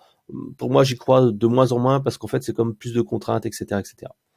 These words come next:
Les autres logiciels que je crois plus, ce sont les logiciels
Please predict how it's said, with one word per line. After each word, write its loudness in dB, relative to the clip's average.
Les 4
autres 2
logiciels 4
que 2
je 4
crois 2
plus, 2
ce -4
sont -4
les 6
logiciels -2